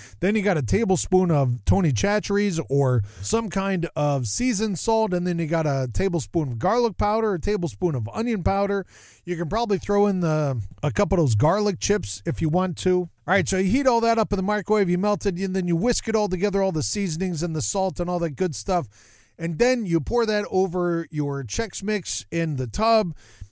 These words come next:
and you got your oven preheated to two seventy-five. You throw it in the oven for fifteen minutes, and then you, uh, when the timer goes off, you pull that out, you shake it all around, you mix it all around. Make sure you get as much of that seasoning coating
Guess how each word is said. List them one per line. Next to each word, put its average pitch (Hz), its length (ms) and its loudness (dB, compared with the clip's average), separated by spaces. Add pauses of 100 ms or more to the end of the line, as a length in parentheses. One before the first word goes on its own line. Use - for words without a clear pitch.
(120)
and 165 240 0
you 156 40 0
got 165 280 0
your 139 300 0
oven 208 380 0
preheated 190 460 0
to 156 100 -2
two 208 200 -4
seventy-five. 185 760 -2
You 139 120 -2
throw 240 240 2
it 208 80 0
in 202 80 -2
the 196 100 -2
oven 175 220 -4
for 185 160 -4
fifteen 196 480 -2
minutes, 190 360 -4 (400)
and 170 200 -2
then 196 240 0
you, 170 400 2
uh, 151 380 0
when 151 180 -4
the 135 100 -6
timer 208 320 -4
goes 175 260 -2
off, 175 200 0
you 131 80 -2
pull 185 180 -2
that 175 140 0
out, 170 120 0
you 135 120 -2
shake 180 280 -2
it 165 60 -4
all 170 220 2
around, 202 580 0
you 127 120 -2
mix 196 300 -4
it 196 60 -2
all 196 180 0
around. 180 420 -2 (300)
Make 226 220 -4
sure 233 160 -6
you 190 180 -4
get 165 160 -4
as 127 200 -2
much 220 240 -2
of 196 80 -4
that 185 200 -2
seasoning 165 760 -6
coating 196 480 0